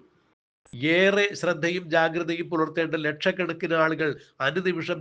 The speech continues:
രാവും പകലും വന്നു പോയിക്കൊണ്ടിരിക്കുന്ന സന്നിധാനത്തിലെ ക്രമസമാധാന ചുമതല സുജിത് ഐ പി എസിനാണ് കൊടുത്തിരിക്കുന്നത്. സുജിത് ദാസ് ഐ പി എസ് നിലമ്പൂരിൽ ക്യാമ്പ് ഓഫീസിലെ തേക്ക് മരം വെട്ടിക്കടത്തിയതുമായി ബന്ധപ്പെട്ട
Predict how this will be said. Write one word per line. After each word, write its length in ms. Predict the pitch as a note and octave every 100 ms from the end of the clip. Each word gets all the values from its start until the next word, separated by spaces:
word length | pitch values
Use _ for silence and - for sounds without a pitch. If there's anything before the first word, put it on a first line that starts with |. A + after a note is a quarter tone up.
| D3+
രാവും 280 | D#3+ F3 F3
പകലും 280 | E3 D#3+ E3 D#3
വന്നു 180 | D3+ D#3+
പോയിക്കൊണ്ടിരിക്കുന്ന 720 | D#3+ D3+ D#3 C#3 D3+ D3+ D#3 D#3
സന്നിധാനത്തിലെ 800 | D#3 D3+ F3 D#3+ E3+ E3 E3 D#3+ D#3+
ക്രമസമാധാന 800 | D3+ D#3+ E3+ E3 D#3+ D3+ D#3+ E3 E3
ചുമതല 340 | D3+ D3 D3 A#2 - - - - -
സുജിത് 340 | F3 F3+ A3 - F3
ഐ 40 | F3+
പി 80 | F3 F3
എസിനാണ് 340 | E3+ E3 D#3+ D3+
കൊടുത്തിരിക്കുന്നത്. 580 | D3 C#3 C3 C3+ C3 B2 -
സുജിത് 320 | D3+ D#3+ - - E3+
ദാസ് 240 | F3 E3+ - - _ D#3 D#3+
ഐ 20 | E3
പി 100 | F3 E3
എസ് 180 | E3 F#3 - _ _ _ _ _ _ C#3+
നിലമ്പൂരിൽ 600 | D#3+ F3 F3+ F3+ F3 B2 - - _ _ _ _ _ -
ക്യാമ്പ് 300 | D3+ F3 E3+ F3+
ഓഫീസിലെ 440 | F3 F3+ E3+ E3+ - - - - - _ _ _ _ _ _ _ -
തേക്ക് 300 | D#3 E3 G3 F#3+
മരം 220 | F3+ F3+
വെട്ടിക്കടത്തിയതുമായി 960 | E3+ E3+ F3+ E3+ E3 E3 F3 F3 E3+ E3 D#3+
ബന്ധപ്പെട്ട 440 | D#3 D#3+ E3 E3